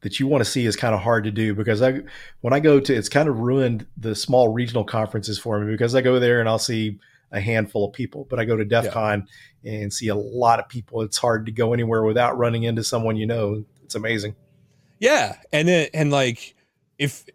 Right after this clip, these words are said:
Speaker 2: it, it just so happens, like, and there's always, my other favorite thing too is every year in def con, I get a, uh, a, uh, a, a vol-, a voluntold partner.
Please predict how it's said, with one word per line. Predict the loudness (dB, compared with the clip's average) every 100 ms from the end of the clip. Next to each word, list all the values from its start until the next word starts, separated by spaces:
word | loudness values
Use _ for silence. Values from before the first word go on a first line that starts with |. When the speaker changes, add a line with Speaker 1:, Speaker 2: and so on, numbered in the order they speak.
| -12
Speaker 2:
it, | -6
it | -4
just | -2 -2 2
so | 0
happens, | 2 -2 0 -2 -2 -4
like, | 0
and | 2
there's | 4
always, | 6 6 4 -2 -6
my | 0
other | 0 0
favorite | -4 -6 -8
thing | -12
too | -6 -6 -6
is | -8 -6
every | -4 0
year | 0 0
in |
def | -4 -4
con, | -6 -8 -10 -18 -20 _ _
I | -2 -2
get | 0 0 0 -4 _ _ _ _ _ -4
a, | 0 2 0 0 -2 0
uh, | 2 2 -2 -6 -4
a, | -4 -4 -6 -8 -8
uh, | -6 -6 -8 -4
a, | -4 -4 -6
a | -4 -2
vol-, | 2 2 2
a | -2
voluntold | 2 4 4 6 4 4
partner. | 0 0 -2 -10